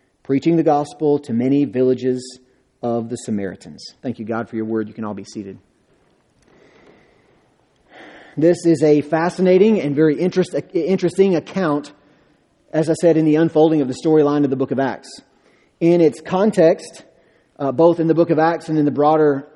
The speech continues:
uh, plan of God's redeeming work in the world, I think the main point that I'd like to, uh, uh, hold up and put on display from this passage is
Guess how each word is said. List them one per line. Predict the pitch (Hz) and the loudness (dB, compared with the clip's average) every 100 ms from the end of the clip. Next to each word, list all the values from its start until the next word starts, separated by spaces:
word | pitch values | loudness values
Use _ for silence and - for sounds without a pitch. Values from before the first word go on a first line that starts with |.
| _ | _
uh, | - 127 | -12 -12
plan | - - 165 170 | -8 -2 2 2
of | 143 | 2
God's | 139 151 156 143 - | 0 0 0 -2 -6
redeeming | 143 139 160 151 139 | -4 0 2 4 4
work | 147 147 | 4 2
in | 151 | -2
the | 147 | -2
world, | 127 160 143 127 123 _ _ _ _ _ _ _ - | 2 4 4 2 -6 _ _ _ _ _ _ _ -6
I | 139 | -4
think | 135 208 190 | 0 2 2
the | |
main | 156 165 165 | 2 2 0
point | - 208 170 | 0 0 0
that | 147 | 0
I'd | 139 | 0
like | 135 160 - | 0 0 -2
to, | 160 147 139 131 - - | 0 2 2 0 -8 -12
uh, | 120 113 107 _ _ _ - | -10 -10 -12 _ _ _ -14
uh, | 120 | -12
hold | - 170 165 | -2 2 4
up | 160 | 2
and | 147 | 0
put | 139 160 | 0 0
on | 156 | 0
display | 135 - 160 143 | -4 -2 0 2
from | 156 | 0
this | 147 135 | -2 -2
passage | 175 160 165 135 - | -6 -6 -4 -6 0
is | 170 147 120 123 | 4 4 0 -8